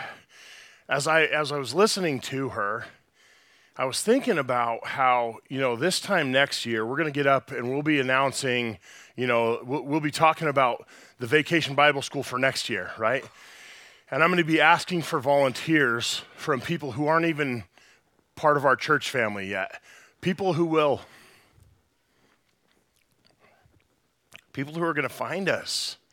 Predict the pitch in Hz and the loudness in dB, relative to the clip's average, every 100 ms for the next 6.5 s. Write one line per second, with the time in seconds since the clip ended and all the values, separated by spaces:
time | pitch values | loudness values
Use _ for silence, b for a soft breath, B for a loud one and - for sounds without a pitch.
0 | b b b b b b b b _ _ | b b b b b b b b _ _
1 | _ _ _ _ _ _ 131 156 160 139 | _ _ _ _ _ _ -2 2 2 0
2 | 120 143 127 123 139 151 110 143 127 131 | -4 -6 -6 -14 -4 -4 -2 -2 0 2
3 | 131 - 170 175 - 180 185 147 151 117 | 2 2 2 2 2 4 4 2 -4 -4
4 | 113 - - B B B 135 127 185 202 | -4 -8 -18 B B B -2 0 6 6
5 | 160 139 123 113 123 123 127 117 127 127 | 6 0 -2 -2 -2 0 -2 -4 -2 -2
6 | 117 127 123 123 113 | -2 -4 -2 0 -2